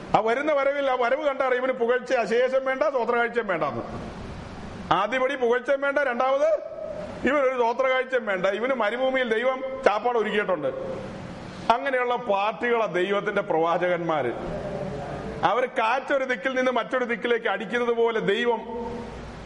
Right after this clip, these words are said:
നടത്തുക, ആത്മാവിൽ നടത്തുന്നവരാ അവര്. അങ്ങനെയുള്ള പുള്ളികൾ ഇന്ന് നമ്മുടെ, നമ്മുടെ ദേശത്ത് എത്ര പേരെ കാണാനുണ്ട്? അപ്പൊ സഹോദരങ്ങളെ, പറഞ്ഞു വന്നത്, നമ്മൾ നമ്മുടെ കാര്യത്തിൽ നിന്ന്, ഞാൻ ജനറലായ ഒത്തിരി കാര്യങ്ങളിലേക്ക്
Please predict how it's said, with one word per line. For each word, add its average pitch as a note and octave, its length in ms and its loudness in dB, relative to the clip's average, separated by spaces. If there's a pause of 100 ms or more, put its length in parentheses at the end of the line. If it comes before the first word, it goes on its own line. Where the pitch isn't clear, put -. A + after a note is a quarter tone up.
നടത്തുക, G3+ 420 2
ആത്മാവിൽ A3 560 0
നടത്തുന്നവരാ G#3 600 0
അവര്. A#2+ 160 0 (920)
അങ്ങനെയുള്ള B3 300 2
പുള്ളികൾ B3+ 280 2
ഇന്ന് C4 120 -2
നമ്മുടെ, B3 380 0
നമ്മുടെ A#3 260 2
ദേശത്ത് B3+ 300 0
എത്ര B3+ 160 2
പേരെ C4+ 160 2
കാണാനുണ്ട്? C4 420 2 (1800)
അപ്പൊ A3+ 120 2
സഹോദരങ്ങളെ, B3 500 2
പറഞ്ഞു A3 280 0
വന്നത്, F#3+ 580 0 (560)
നമ്മൾ E3+ 180 2
നമ്മുടെ G#3+ 300 0
കാര്യത്തിൽ F#3+ 420 0
നിന്ന്, G#3 200 0
ഞാൻ F#3+ 200 0
ജനറലായ G3 400 2
ഒത്തിരി F#3+ 240 0
കാര്യങ്ങളിലേക്ക് F#3 880 0